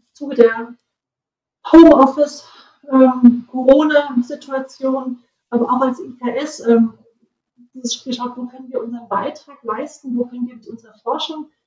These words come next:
den Beitrag leisten, um diese Pa-, um diese Pandemie zu, zu bekämpfen, ähm, um auch, ähm, die, ähm, vielleicht im Health-Sektor, ähm,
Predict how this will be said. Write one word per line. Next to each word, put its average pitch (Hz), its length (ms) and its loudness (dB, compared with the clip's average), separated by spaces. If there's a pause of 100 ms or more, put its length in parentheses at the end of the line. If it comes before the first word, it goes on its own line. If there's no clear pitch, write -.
(120)
den 247 140 10
Beitrag 254 400 4
leisten, 240 500 -2 (160)
um 269 640 4
diese 240 220 -6
Pa-, - 260 -12 (180)
um 240 220 -14 (640)
diese 233 240 -8
Pandemie 214 600 2
zu, 233 520 -8 (500)
zu - 120 -20
bekämpfen, 262 840 4 (400)
ähm, 220 160 4
um 220 260 0
auch, 208 200 -6 (180)
ähm, 220 500 -14 (540)
die, 233 400 0
ähm, - 520 -12 (600)
vielleicht - 180 -10
im 202 100 -12
Health-Sektor, 240 920 -4 (340)
ähm, 220 540 2